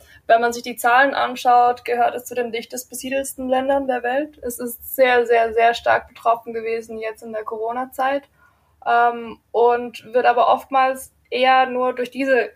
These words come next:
ähm, Fakten definiert. Auf der anderen Seite hat Bangladesch aber eine sehr starke Wachstumsrate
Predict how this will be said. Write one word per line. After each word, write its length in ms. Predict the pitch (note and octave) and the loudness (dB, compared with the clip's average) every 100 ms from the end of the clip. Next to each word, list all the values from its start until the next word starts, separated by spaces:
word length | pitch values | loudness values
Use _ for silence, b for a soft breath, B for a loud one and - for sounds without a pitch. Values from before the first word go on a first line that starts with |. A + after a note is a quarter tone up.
| - | 0
ähm, 240 | A3+ A3 A3+ | 0 0 0
Fakten 400 | A#3 A#3 A#3+ A3+ | -2 -2 -8 -8
definiert. 580 | G#3+ A3+ A3 A3+ - | -8 -8 -8 -8 -8
Auf 100 | - | -8
der 120 | - - | -2 0
anderen 260 | C#4 B3+ | 0 2
Seite 320 | A#3 A#3 A#3 | 2 2 0
hat 160 | A#3 A#3 | -4 -2
Bangladesch 420 | A#3 A#3 A3+ A#3 | -4 -2 -2 -2
aber 200 | A3+ A3+ | 0 0
eine 220 | A3+ A3+ | 0 -2
sehr 220 | A3+ A#3 A#3 | 0 2 2
starke 440 | - A#3 A#3+ B3 | 0 -2 -2 -2
Wachstumsrate 920 | A#3 - A#3 A3 - G#3 A3 A#3+ B3+ | -4 -6 -14 -14 -6 -4 -2 -4 -8